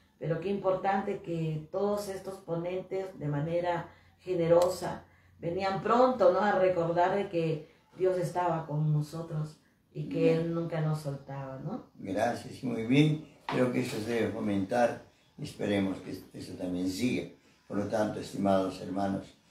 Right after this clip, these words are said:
Speaker 2: radioyentes también, procuren interesarse y tal vez en sus parroquias motivar.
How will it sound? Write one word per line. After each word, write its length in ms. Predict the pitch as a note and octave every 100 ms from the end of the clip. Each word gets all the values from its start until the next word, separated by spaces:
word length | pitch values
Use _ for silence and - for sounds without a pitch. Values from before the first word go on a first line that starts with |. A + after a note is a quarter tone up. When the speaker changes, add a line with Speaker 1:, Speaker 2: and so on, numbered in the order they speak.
| _ -
Speaker 2:
radioyentes 960 | G2+ F#2+ F#2 F#2 G#2+ A2 G#2 G2 F#2 -
también, 640 | E2+ E2+ G#2+ A#2+ A#2 A2+ - _ _ _
procuren 920 | - - A2 G#2+ G#2 G2+ G2 G2 G#2 - - - C#3+
interesarse 1080 | G2 F#2+ G2 F2 - G#2+ G#2+ - - G2+ - - _ _
y 100 | - -
tal 200 | D3 D#3
vez 180 | D3
en 140 | C#3 B2+
sus 160 | C3 -
parroquias 800 | C3 C3 C3 B2 - A2 - - - _
motivar. 680 | - G#2 A2 G#2 - -